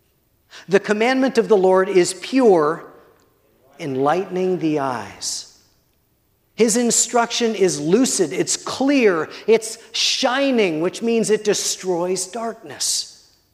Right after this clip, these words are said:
It illuminates your eyes, which means it guides your way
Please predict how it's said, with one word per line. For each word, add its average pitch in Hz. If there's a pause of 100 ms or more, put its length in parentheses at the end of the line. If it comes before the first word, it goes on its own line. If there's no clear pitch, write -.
(640)
It 247
illuminates 277
your 180
eyes, 139 (100)
which -
means 262
it 196
guides 226
your 202
way 190